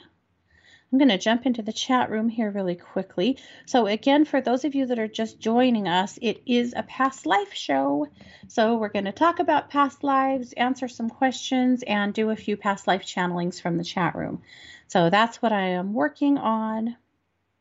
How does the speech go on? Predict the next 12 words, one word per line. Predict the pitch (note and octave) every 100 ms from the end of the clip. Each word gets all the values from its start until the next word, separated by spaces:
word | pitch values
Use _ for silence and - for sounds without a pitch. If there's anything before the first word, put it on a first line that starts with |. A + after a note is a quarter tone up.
| _ _ _ _ _ _ G#3+
right | F#3+ F3 F3+
now. | C4+ A3 - - -
So | - A3
just | - A#3+
taking | - B3+ A#3+
a | G#3
quick | - C#4+ C#4+ -
look | B3 B3
in | A#3+ G3+
the | G3+
chat | - - - C4+ -
room. | G#3+ G3+ G#3